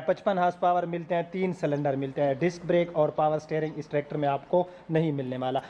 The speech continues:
अगर मैं फ्रंट टायर की बात करूँ तो आप लोग देख सकते हो ट्रैक्टर के फ्रंट का टायर बिल्कुल जो है हमें गुड कंडीशन में नज़र आ रहा है।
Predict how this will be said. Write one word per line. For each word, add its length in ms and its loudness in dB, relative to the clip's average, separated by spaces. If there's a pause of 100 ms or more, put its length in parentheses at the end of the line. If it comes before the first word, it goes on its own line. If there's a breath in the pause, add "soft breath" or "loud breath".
(140 loud breath)
अगर 180 4
मैं 120 4
फ्रंट 280 2
टायर 200 2
की 120 -8
बात 280 0
करूँ 160 -2
तो 80 -2
आप 180 -2
लोग 140 -4
देख 200 -2
सकते 260 -6
हो 60 -2
ट्रैक्टर 300 -4
के 100 -2
फ्रंट 300 -2
का 100 0
टायर 240 0
बिल्कुल 480 0
जो 140 2
है 140 4
हमें 220 -2
गुड 160 -2
कंडीशन 380 -2
में 120 -2
नज़र 280 -2
आ 140 2
रहा 100 0
है। 60 -4